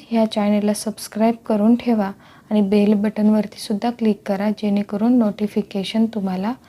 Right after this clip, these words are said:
येतील. आणि व्हिडिओच्या शेवटी लाईक आणि कमेंट करायला मात्र विसरू नका.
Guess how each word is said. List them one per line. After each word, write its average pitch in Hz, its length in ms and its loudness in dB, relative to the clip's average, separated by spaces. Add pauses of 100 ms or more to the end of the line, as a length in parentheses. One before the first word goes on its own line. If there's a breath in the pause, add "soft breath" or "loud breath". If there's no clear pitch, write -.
(420 soft breath)
येतील. 208 460 2 (400 soft breath)
आणि 208 260 2 (1500)
व्हिडिओच्या 214 500 6
शेवटी 208 420 2 (160)
लाईक 208 460 0
आणि 196 240 -2
कमेंट 190 400 -2
करायला 185 320 -6
मात्र 185 380 -6 (320)
विसरू 190 400 -8
नका. 180 340 -8